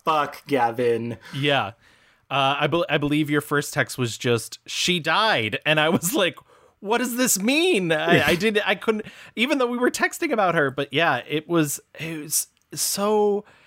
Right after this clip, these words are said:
Speaker 2: sad and unexpected. And it's one of those
Speaker 1: Shocking.
Speaker 2: Shocking, yeah. It's one of those things, like, uh, the only thing I can sort of compare it to, and I know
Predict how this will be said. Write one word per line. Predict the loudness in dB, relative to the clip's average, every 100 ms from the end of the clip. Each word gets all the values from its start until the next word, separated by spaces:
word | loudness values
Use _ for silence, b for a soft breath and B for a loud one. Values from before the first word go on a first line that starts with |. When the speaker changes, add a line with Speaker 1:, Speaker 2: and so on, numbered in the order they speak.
| b b b -10
Speaker 2:
sad | -4 -4 0 2 2 2 2
and | 0
unexpected. | 0 0 0 -2 -6 -2 -2 0 2 2
And | 2
it's | 2 4
one | 4
of | 4
those | 2
Speaker 1:
Shocking. | 0 -8 -18 b b
Speaker 2:
Shocking, | -4 0 0 0 -4 -2
yeah. | 2 2
It's | 0 0
one | 0
of | -2
those | -2
things, | -2 0
like, | 0 0 -4
uh, | -4 -2 -4
the | -2 -2
only | -2 -4
thing | -2
I | -4
can | -6 -6
sort | -6
of | -4
compare | -2 0 0
it |
to, | -2 -2
and | 0
I |
know | 2